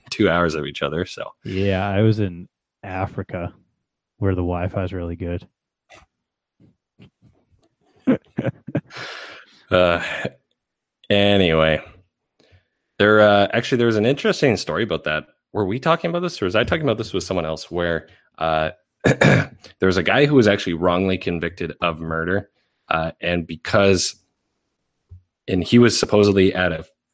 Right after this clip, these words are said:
Speaker 1: baseball game, but
Speaker 2: Okay.
Speaker 1: <clears throat> uh, within,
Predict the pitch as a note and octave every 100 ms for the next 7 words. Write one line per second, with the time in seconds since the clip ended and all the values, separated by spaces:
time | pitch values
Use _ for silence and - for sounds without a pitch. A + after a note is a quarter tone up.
0 | _ _ _ _ G2 G2+ - G2 F2 E2
1 | D2+ D#2+ F#2+ _ _ _ _ _ _ _
2 | _ _ G2 F2 E2+ F#2+ - F3 F#3 -
3 | - - F#2+ - _ _ - F#2 F2 D#2+
4 | - - _ G2+ F2+ - F2+ F2 E2 D#2+